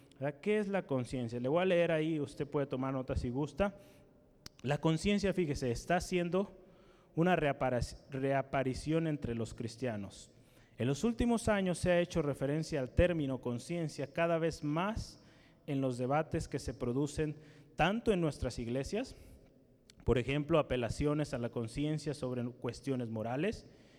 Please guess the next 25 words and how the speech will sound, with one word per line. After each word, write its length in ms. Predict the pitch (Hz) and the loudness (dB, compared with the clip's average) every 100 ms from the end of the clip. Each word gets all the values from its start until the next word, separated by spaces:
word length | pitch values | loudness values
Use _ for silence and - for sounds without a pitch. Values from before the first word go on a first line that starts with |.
| - | -2
y 60 | 143 | 0
la 80 | 147 | 2
esfera 340 | - 202 214 | 0 0 2
pública 460 | 240 262 247 135 - | 2 2 0 0 -2
también, 340 | 123 113 110 - - - - - - | -2 -2 -4 -10 -20 -20 -20 -20 -8
por 140 | - 135 | 2 2
ejemplo, 420 | 127 165 165 180 | 4 2 2 2
cuando 240 | 147 131 | 2 2
se 140 | 120 135 | 0 0
defiende 720 | 123 - - 151 160 165 175 | -2 -4 -2 0 2 2 2
el 140 | 147 131 | 0 0
derecho 440 | 123 131 135 139 | 0 0 0 -2
de 80 | 127 | 0
la 100 | 113 | 0
conciencia. 720 | 117 110 - 117 107 - - - - - - - - - - | -2 -4 -4 -4 -6 -8 -16 -16 -16 -16 -20 -20 -20 -20 -20
Se 320 | - - 175 196 | -14 -2 4 6
habla 300 | 233 247 233 | 8 8 8
mucho 480 | 226 285 - 269 | 8 8 6 4
sobre 280 | 220 185 156 | 4 4 4
la 140 | 139 127 | 4 2
conciencia. 600 | 131 120 156 135 113 - - - - - - - - | 0 0 0 0 -2 -10 -16 -18 -20 -20 -20 -20 0
Pero, 280 | 165 156 151 | 6 6 6
¿qué 140 | 180 | 4
significa 680 | 180 185 160 143 160 156 151 | 2 2 0 2 0 2 2
exactamente? 840 | 131 - 131 - 123 123 110 - | 0 0 -2 2 2 2 0 -4